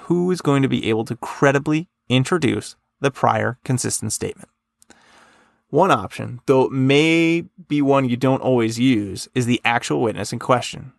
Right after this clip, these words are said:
So, for example, remember the Emis case we talked about a little while ago? In that case, you had the alleged victim with prior statement number one to the nurse, which was verbal, then documented in medical records, and prior statement number two to law enforcement,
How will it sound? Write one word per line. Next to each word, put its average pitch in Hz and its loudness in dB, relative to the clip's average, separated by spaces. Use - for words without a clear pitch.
So, 120 0
for - 0
example, 117 0
remember 120 0
the 113 0
Emis 123 -2
case 127 0
we 120 -6
talked 117 -2
about 113 -2
a 110 -2
little 110 0
while 110 2
ago? 117 -2
In 123 0
that 147 2
case, 135 0
you 120 -2
had 110 -2
the 117 -2
alleged 110 -2
victim 113 -4
with 107 -12
prior 117 0
statement 123 -2
number 123 -2
one 113 -2
to 123 0
the 123 -2
nurse, 101 -8
which 131 -6
was 123 0
verbal, 127 0
then 143 4
documented 113 0
in 113 -2
medical 123 -2
records, - -18
and 127 2
prior 139 2
statement 117 -2
number 117 -2
two 165 2
to 131 2
law 131 4
enforcement, - -6